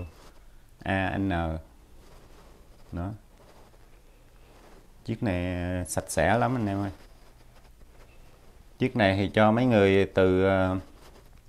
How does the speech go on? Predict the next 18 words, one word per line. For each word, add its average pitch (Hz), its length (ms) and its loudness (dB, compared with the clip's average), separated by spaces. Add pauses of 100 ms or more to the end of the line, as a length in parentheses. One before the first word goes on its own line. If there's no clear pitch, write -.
(360)
cao 104 340 10
á, 120 160 4 (440)
chân 101 220 2
dài, 85 360 4 (600)
chân 107 160 2
dài 95 180 2
tới 113 100 0
nách 120 240 -2
luôn. 104 200 2 (1500)
Cao 101 300 4
từ, 90 300 4
ờ, 87 180 -4 (3750)
năm 104 280 2
chấm 117 220 2
bảy 101 380 4 (480)
feet, 131 240 2 (1000)
foot 131 200 6
á, 151 160 0